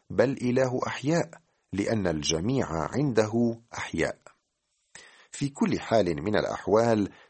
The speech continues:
كان على هؤلاء الرؤساء أن يتخذوا قرارا بشأن المسيح. وأنت كذلك، مستمعي وأخي، عليك أن تتخذ قرارا مناسبا تجاه المسيح،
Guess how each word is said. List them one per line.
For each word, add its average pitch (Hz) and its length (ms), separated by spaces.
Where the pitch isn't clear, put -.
كان 165 260
على 92 300
هؤلاء 95 520
الرؤساء 98 760
أن 131 80
يتخذوا 101 760
قرارا 95 420
بشأن 85 520
المسيح. - 760
وأنت 131 380
كذلك، 90 540
مستمعي 101 760
وأخي، 113 580
عليك 143 460
أن 131 260
تتخذ 107 600
قرارا 135 520
مناسبا 131 1040
تجاه 85 360
المسيح، 117 640